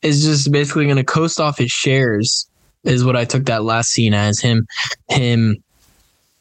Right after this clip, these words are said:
you know, chilling at the, at the bar. I took that as, "I'm just gonna take my shares and, and, and fuck off." Kendall, of course, you know, it looks like he just saw somebody get shot. And then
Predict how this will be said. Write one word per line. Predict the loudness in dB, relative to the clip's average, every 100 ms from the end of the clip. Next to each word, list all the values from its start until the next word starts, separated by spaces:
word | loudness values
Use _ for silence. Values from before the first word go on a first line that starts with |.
| _ _ _ _ _ _
you | -4 0
know, | 0
chilling | 0 0 2 2
at | -2 -2
the, | -2 0
at | 0
the | -2
bar. | -2 0 0
I | -2
took | -2 -2
that | 0 2
as, | 2 2
"I'm | 2
just | 0 0
gonna | 0 0 0 -4 _ _
take | -2 0 0
my |
shares | -2 0 0 0 0
and, | -2 -2 -4
and, | -2 0 0 0
and | 0 0
fuck | -2 -2
off." | 0 0 -2 -8 -20 -12 -8 -6 -4 -4 -6 -18 -20 _ _ _ -20 -6
Kendall, | -2 0 0
of | -2
course, | -2 -2 -2 -2
you | 0
know, | 0
it | 0
looks | 0 -2 -2
like | -2
he | 0 0
just | 0 0
saw | 0 0 -2
somebody | -2 0 0
get | 0
shot. | -2 0 0 -2 -2
And | 0
then | 2 2 2